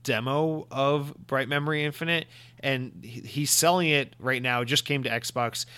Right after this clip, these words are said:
He's selling it for, like, eight bucks. You can download it, and it's for the Xbox Series X. So it, it's optimized, it's, it's new, it's advanced, it's got all the pretty bells and whistles. So I thought, you know, it's four gigabytes, it's eight dollars. It's a great showcase of,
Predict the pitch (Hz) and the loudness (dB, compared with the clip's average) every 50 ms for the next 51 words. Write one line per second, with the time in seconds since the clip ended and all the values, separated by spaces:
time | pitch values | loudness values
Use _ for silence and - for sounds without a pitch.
0 | - - - - 135 131 - - 165 170 170 160 151 139 98 - - 135 127 123 | -20 -20 -8 -4 -2 2 4 4 6 4 4 4 2 0 -2 -2 -2 -2 -2 -2
1 | - - 123 143 151 131 123 110 131 123 117 107 - - - 127 117 - 123 120 | -2 -2 0 2 2 2 0 0 0 0 0 0 -2 -2 -4 -2 -4 -4 -4 -2
2 | 123 120 123 123 117 117 113 117 113 - - 113 113 113 110 - - - 123 123 | 0 0 0 0 -2 -2 -2 -2 -4 -4 -4 -4 -4 -4 -4 -6 -6 -4 -4 -4
3 | 113 113 104 110 - - 120 110 - - - 120 110 104 113 - 123 113 101 - | -2 -2 -4 -4 -4 -6 -6 -6 -4 -4 -4 -4 -4 -6 -4 -4 -4 -4 -4 -4
4 | - - 117 107 107 113 - - - - - - - - - - 131 143 143 - | -6 -6 -6 -6 -8 -12 -16 -20 -20 -20 -20 -16 -14 -10 -4 0 2 2 2 2
5 | 151 139 135 131 127 127 120 117 104 - - - - - 110 - - - 110 117 | 0 0 0 2 0 0 -2 -4 -4 -2 -2 -2 -2 -2 -6 -6 -6 -6 -4 -4
6 | 127 139 139 139 139 135 135 120 - 107 98 104 123 127 127 127 127 120 - 98 | -2 2 4 4 4 4 2 0 -2 -6 -6 -4 -2 -2 -2 -2 -4 -4 -6 -8
7 | - - - - 113 113 - 113 120 117 117 113 123 113 113 107 - - - - | -8 -6 -2 0 0 0 2 2 2 2 2 0 -2 -4 -6 -6 -8 -12 -20 -20
8 | - - - - 147 135 123 117 113 120 113 107 107 123 165 175 - - 175 175 | -20 -10 -4 0 0 2 2 2 0 0 -2 -2 -4 -2 -2 -2 0 0 0 0
9 | 160 - - 151 139 135 131 - - - - - - 151 151 - 208 196 180 175 | 0 0 2 4 4 2 2 0 -6 -16 -18 -4 -2 0 4 6 6 6 6 6
10 | 185 185 180 170 170 - - - - - 175 175 175 156 156 147 139 143 143 143 | 6 6 8 8 6 6 2 -4 -2 2 4 4 6 6 4 2 4 4 4 4
11 | 143 - - - - - - 131 143 147 143 131 131 120 123 127 123 127 123 120 | 4 2 -2 -8 -10 -6 -2 0 0 0 0 0 0 2 2 0 0 0 -2 -2
12 | 123 120 - - - - - 117 120 117 - - - 120 123 117 123 123 131 127 | -2 -4 -4 -6 -6 -6 -6 -6 -4 -4 -4 -4 -4 -6 -6 -6 -4 -2 -2 0
13 | 135 120 - - 131 127 120 - 123 123 123 117 - - - 113 117 113 113 110 | 0 0 0 2 2 0 -2 -2 -2 -2 0 0 -2 -2 -2 -2 -2 -2 -4 -4
14 | - - | -8 -14